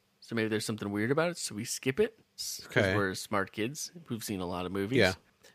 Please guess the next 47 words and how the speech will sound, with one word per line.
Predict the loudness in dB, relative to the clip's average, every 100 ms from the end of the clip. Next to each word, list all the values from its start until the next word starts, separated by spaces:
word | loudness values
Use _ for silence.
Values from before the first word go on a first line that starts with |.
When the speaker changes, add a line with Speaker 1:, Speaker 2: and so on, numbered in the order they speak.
| 2
Speaker 1:
But | 4 6
then | 4
the | 4
spiral | 4 8 8 8
staircase | 4 4 4 0 -2
just | -2 -2 0
stops, | 4 4 4 -2 -10 -14 _ -4
and | 0
it | 0
just, | 0 -2 -2
it's | -2 -2
just | -4 -4
a |
drop | 0 2 2
off. | -2 -6 -12 _ _
So | 0 0
we | 2
get, | 2 4
like, | 4
halfway | 8 6 8 4
Speaker 2:
Hmm. |
Speaker 1:
up | 2
the |
spiral | 0 4 2
staircase, | 2 -2 0 -2 -2 -6 _ _ -20 -6
and | 2 4 4 2
there's | 0
nowhere | 0 0 2
else | 0 0 -6
to | -4
go. | -2 -2 -6 -20 -20 -20 -20 _ _ _
Um, | 0 2 2 -2 -6 -6
and | -4
the | -2
cats | -2 2 2 2
are | -6
coming | -6 -4
up | -4 -6
from | -4 -6 -4
below. | -4 -2 -2 -6 _ _ _ _
Good | 0 6
news | 8 8
is | 8 6 2
we've | 0 6
got | 6 6
options. | 2 -4 -6 -6
<laughs> | -4